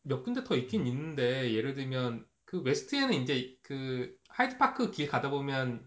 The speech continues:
Speaker 1: 그
Speaker 2: 거기 장 같은 거 열리는 거 있죠?
Speaker 1: 예,
Speaker 2: 네,
Speaker 1: 그게
Speaker 2: 저도
Speaker 1: 이제
Speaker 2: 가본
Speaker 1: 지금은
Speaker 2: 적 있어요.
Speaker 1: 없어졌어요.
Speaker 2: 예, 예, 맞아.
Speaker 1: 지금은
Speaker 2: 없더라고요.
Speaker 1: 없어-,
Speaker 2: 어.
Speaker 1: 이제는 그게 아예 장사 안 되는 게
Speaker 2: 예.
Speaker 1: 그냥 끝났는데 그거 있을 때는 저희가 거기 가서 푸틴 이런 거 사 먹고
Speaker 2: 네,
Speaker 1: 바로
Speaker 2: 네,
Speaker 1: 그
Speaker 2: 맞아요.
Speaker 1: 튀겨주니까
Speaker 2: 예.
Speaker 1: 예, 그런 거 사 먹고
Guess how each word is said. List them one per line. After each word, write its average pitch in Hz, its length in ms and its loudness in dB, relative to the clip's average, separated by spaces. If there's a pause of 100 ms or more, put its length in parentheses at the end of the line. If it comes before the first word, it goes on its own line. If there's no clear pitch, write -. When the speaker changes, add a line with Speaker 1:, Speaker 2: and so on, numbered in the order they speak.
(120)
Speaker 1:
그 117 480 -8
Speaker 2:
거기 185 280 2
장 143 260 2
같은 214 180 2
거 139 120 4
열리는 117 280 4
거 95 140 -4
있죠? 127 260 -6
Speaker 1:
예, 143 140 2
Speaker 2:
네, 98 220 0
Speaker 1:
그게 170 160 0
Speaker 2:
저도 240 60 4
Speaker 1:
이제 180 120 4
Speaker 2:
가본 107 120 -2
Speaker 1:
지금은 202 260 4
Speaker 2:
적 - 100 2
있어요. 147 160 2
Speaker 1:
없어졌어요. 101 460 -4
Speaker 2:
예, 127 60 0
예, 92 340 -2
맞아. 90 300 -10
Speaker 1:
지금은 170 280 -2
Speaker 2:
없더라고요. 117 40 2
Speaker 1:
없어-, 151 320 0
Speaker 2:
어. 127 40 -6
Speaker 1:
이제는 143 480 -2
그게 123 320 -6
아예 113 420 -6 (340)
장사 120 260 -4
안 110 120 -2
되는 131 180 -6
게 120 100 -2
Speaker 2:
예. 101 80 -4
Speaker 1:
그냥 117 200 -6
끝났는데 151 540 -6
그거 170 260 -4
있을 - 200 -8
때는 156 340 -6
저희가 123 340 -4
거기 120 160 -8
가서 117 380 -10 (400)
푸틴 208 300 -4
이런 113 160 -4
거 113 80 -6
사 135 100 -10
먹고 - 400 -12
Speaker 2:
네, 127 80 -2
Speaker 1:
바로 120 160 0
Speaker 2:
네, 95 140 -4
Speaker 1:
그 92 60 -6
Speaker 2:
맞아요. 98 240 -8
Speaker 1:
튀겨주니까 117 640 -4
Speaker 2:
예. 113 60 -10
Speaker 1:
예, 113 40 -14
그런 147 180 -12
거 147 60 -10
사 160 100 -8
먹고 143 400 -12